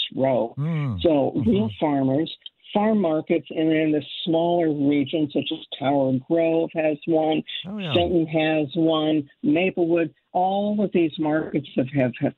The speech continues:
Speaker 1: popped up. But you want to look for farmers that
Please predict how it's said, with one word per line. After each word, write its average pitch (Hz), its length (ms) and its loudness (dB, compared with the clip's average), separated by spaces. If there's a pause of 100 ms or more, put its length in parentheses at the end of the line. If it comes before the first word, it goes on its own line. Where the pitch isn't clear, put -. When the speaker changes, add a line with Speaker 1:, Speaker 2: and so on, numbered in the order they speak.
(100)
Speaker 1:
popped 151 300 0
up. 127 220 -2
But 139 240 2
you 156 100 4
want 180 200 0
to 226 60 2
look 156 260 2 (560)
for 135 300 2 (540)
farmers 180 440 2
that 147 200 0